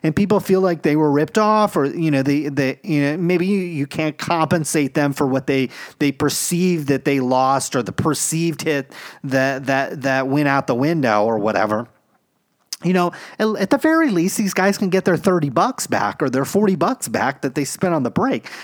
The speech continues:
Because I feel, I feel like, you know, th-, you get doubly screwed oftentimes if you get screwed on a break. Um, you know, you,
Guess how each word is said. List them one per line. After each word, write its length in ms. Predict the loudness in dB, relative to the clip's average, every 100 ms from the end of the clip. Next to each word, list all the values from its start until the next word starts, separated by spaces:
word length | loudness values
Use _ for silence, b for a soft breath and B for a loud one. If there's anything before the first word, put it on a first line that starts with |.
| B
Because 240 | -2 2
I 100 | 2
feel, 260 | 2 2 2
I 160 | 2 0
feel 180 | 2 2
like, 300 | 2 -2 -6 -2
you 100 | 0
know, 300 | 2 0 -2
th-, 180 | -6 -6
you 180 | -6 0
get 240 | 0 0
doubly 380 | 0 2 2 2
screwed 480 | -2 0 2 4 2
oftentimes 800 | 2 0 0 0 2 2 0 -4 B B -4
if 120 | -2
you 60 | 0
get 220 | 0 -2
screwed 300 | -2 2 2
on 120 | 2
a 60 | 0
break. 400 | 2 0 0 -6 B B B
Um, 500 | 0 2 2 0 -4 -12 _ _ -6
you 100 | 0
know, 160 | 2 2
you, 420 | 0 -6 -8 -12